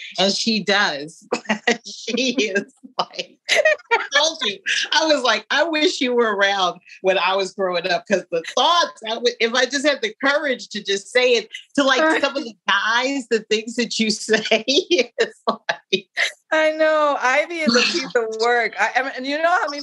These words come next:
Speaker 1: I
Speaker 2: people
Speaker 1: love
Speaker 2: come up and they're
Speaker 1: her.
Speaker 2: like, "Is that, how much of her is you?" I'm like, "I'm not doing that with you." <laughs> I'm not
Speaker 1: Yeah,
Speaker 2: doing
Speaker 1: yeah,
Speaker 2: that.
Speaker 1: yeah, yeah, yeah. And you know what? I definitely, because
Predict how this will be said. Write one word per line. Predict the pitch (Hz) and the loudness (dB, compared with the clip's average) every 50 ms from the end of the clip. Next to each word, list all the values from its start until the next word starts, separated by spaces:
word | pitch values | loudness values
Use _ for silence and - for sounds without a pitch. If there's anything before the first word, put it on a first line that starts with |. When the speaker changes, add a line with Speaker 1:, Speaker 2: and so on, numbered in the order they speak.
| - - | 0 2
Speaker 1:
I | 220 | 2
Speaker 2:
people | 226 202 170 170 170 | 2 2 0 2 2
Speaker 1:
love | 180 185 202 220 226 | 2 2 4 2 2
Speaker 2:
come | 277 | 0
up | - | -2
and | 208 202 | 0 2
they're | 180 165 156 151 | 2 4 4 2
Speaker 1:
her. | 254 | 2
Speaker 2:
like, | 240 233 - - - _ _ _ _ _ | 2 -2 -4 -10 -20 _ _ _ _ _
"Is | 294 339 349 | 0 0 0
that, | 330 494 539 605 554 - | 0 2 4 4 2 2
how | - 311 | -2 -6
much | - - 494 587 587 587 554 554 - 480 480 | -2 0 0 2 2 2 2 2 2 0 0
of | - | 2
her | 339 311 294 277 | 2 2 4 2
is | 262 247 | 2 0
you?" | 254 269 262 | -2 0 0
I'm | 254 254 254 | 0 0 2
like, | 254 247 233 247 | 0 -2 0 0
"I'm | 247 262 | -2 -2
not | 277 285 277 262 226 | 0 -2 -4 -2 0
doing | 262 262 285 320 | 0 0 0 2
that | 311 285 269 262 | 0 -2 0 0
with | 262 262 262 | -2 -2 -2
you." | 254 247 262 | 0 2 2
<laughs> | - - - - - - - | 2 0 -2 -10 -14 -4 0
I'm | |
not | 285 196 | 2 4
Speaker 1:
Yeah, | 220 247 240 240 220 196 | 4 6 6 4 4 2
Speaker 2:
doing | 185 190 214 | 0 0 2
Speaker 1:
yeah, | 233 226 226 | 4 4 4
Speaker 2:
that. | 233 233 | 4 2
Speaker 1:
yeah, | 226 220 226 220 | 2 2 2 0
yeah, | 202 190 190 - | -2 -2 -4 -4
yeah. | 185 156 247 254 - - - - | -6 -4 -6 -6 -8 -10 -6 -2
And | 240 240 240 247 | 0 0 2 0
you | 262 285 | -2 -2
know | 294 285 277 | -2 -6 -6
what? | 262 262 262 254 254 254 - _ - | -2 0 2 2 0 0 -4 _ 0
I | 202 214 220 220 226 233 233 196 175 - - | 2 2 2 0 -2 -4 -6 -8 -12 -12 -6
definitely, | - 208 214 226 - - 240 214 240 240 233 - 220 226 220 214 - | -2 -2 -2 -2 -2 -4 -4 -4 -4 -6 -6 -6 -6 -6 -6 -6 -6
because | - 208 - - 240 226 214 202 196 196 190 190 - - - - | -6 -6 -4 0 2 2 4 4 4 2 0 0 -4 -10 -14 -16